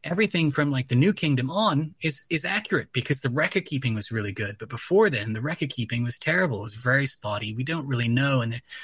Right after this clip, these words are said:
there's just a really good chance that that civilization goes back an extra how long, you know, and then these really, these pieces that are really out of antiquity, that are super old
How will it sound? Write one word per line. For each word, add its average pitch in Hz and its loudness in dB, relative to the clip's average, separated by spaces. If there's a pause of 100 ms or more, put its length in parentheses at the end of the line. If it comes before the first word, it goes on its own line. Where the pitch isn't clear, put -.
(260)
there's 147 4
just - -2 (140)
a 139 -2
really 147 4
good 135 2 (560)
chance - 0
that 113 -2 (140)
that 135 0
civilization 120 0
goes 123 2
back - -4 (800)
an 139 2
extra 139 0
how 127 2
long, 123 0 (680)
you 117 -4
know, 117 0
and 120 0
then 143 2
these 127 0
really, 127 2
these 123 -2
pieces 131 -2
that 117 -2
are 117 -2
really 143 2
out 123 -2
of 117 -6
antiquity, 113 -8
that 120 -10
are 117 -6
super - 2
old - -8